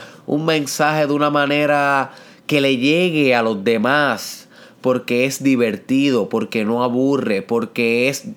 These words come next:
eh, innovador en la manera en que se dice, la manera en que se expresa, hace que las personas quieran seguirlo. Las personas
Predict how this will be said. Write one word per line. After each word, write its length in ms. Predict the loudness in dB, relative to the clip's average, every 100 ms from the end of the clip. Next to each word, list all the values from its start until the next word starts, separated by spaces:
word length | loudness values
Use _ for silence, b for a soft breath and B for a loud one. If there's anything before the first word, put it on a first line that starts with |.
| -4
eh, 840 | -2 0 0 -2 -2 -2 -4 -8 B
innovador 800 | -6 -2 0 0 2 2 2 2
en 100 | 2
la 100 | 2
manera 300 | 2 2 2
en 100 | 0
que 140 | -2 -4
se 180 | -2 -2
dice, 460 | -2 -4 -8 -10 B B B B
la 140 | 0
manera 320 | 0 2 0 0
en 120 | -2
que 120 | -4
se 140 | -2
expresa, 840 | -6 -6 0 0 0 0 0 0 -2 B B B -20 -20 -20 -20 -20 _ _ -20 -20 _ _ _ _ _ -20 -16 -2
hace 420 | 0 2 -2 -2
que 120 | 0
las 140 | 0 -2
personas 640 | -2 -2 0 0 0 -2 -8
quieran 580 | -2 2 2 2 0 -4
seguirlo. 800 | -2 0 2 0 0 -2 -4 -8 B B -2
Las 180 | -2 0
personas 840 | -2 -2 -2 -2 0 0 -4